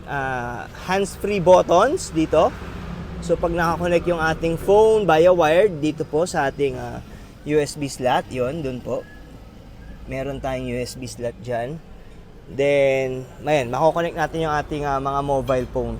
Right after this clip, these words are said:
Then, dito naman sa bandang taas, yan yung ating, ah, infotainment control. So, ma-, volume high, volume low, then, ah, pang scan.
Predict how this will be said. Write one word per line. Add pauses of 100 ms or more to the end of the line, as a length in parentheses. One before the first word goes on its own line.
(440)
Then,
dito
naman
sa
bandang
taas,
yan
yung
ating,
ah,
infotainment
control. (640)
So,
ma-,
volume
high,
volume
low, (720)
then,
ah,
pang
scan.